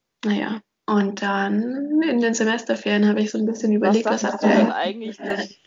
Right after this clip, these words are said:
Speaker 2: für,
Speaker 1: Ja.
Speaker 2: also ich muss kurz zwischenfallen, was dachtest du denn eigentlich so im Abi, was du mit dem Studiengang werden kannst?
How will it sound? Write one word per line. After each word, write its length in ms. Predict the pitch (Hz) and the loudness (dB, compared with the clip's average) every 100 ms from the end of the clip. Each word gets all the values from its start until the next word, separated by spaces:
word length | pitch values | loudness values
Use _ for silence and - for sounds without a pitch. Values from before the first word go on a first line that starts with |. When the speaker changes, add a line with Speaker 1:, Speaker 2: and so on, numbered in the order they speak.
| _ | _
Speaker 2:
für, 480 | - 208 214 226 240 | -16 -6 -4 -4 2
Speaker 1:
Ja. 240 | 220 208 214 | 4 4 2
Speaker 2:
also 200 | - 180 | -4 -10
ich 120 | 180 | -12
muss 320 | 185 185 185 | -12 -12 -14
kurz 360 | - 196 185 - | -10 -10 -10 -14
zwischenfallen, 400 | 262 254 180 170 | -14 -8 -4 -2
was 140 | 175 | -2
dachtest 360 | 214 226 214 - | -2 -4 -6 -8
du 60 | 185 | -6
denn 180 | 180 | -4
eigentlich 440 | 107 165 180 190 - | 0 0 -2 -4 -4
so 240 | 180 175 - - _ - | -2 -2 -2 -10 _ -6
im 220 | 185 190 | -4 0
Abi, 440 | - 185 226 214 | 0 0 -2 -2
was 220 | 180 180 | -2 -4
du 100 | - | -6
mit 200 | 185 175 | -12 -12
dem 80 | 170 | -12
Studiengang 600 | - - 226 180 156 151 | -12 -8 -6 -4 -6 -6
werden 300 | 165 294 208 | -4 -4 -4
kannst? 380 | 180 156 160 | -10 -16 -18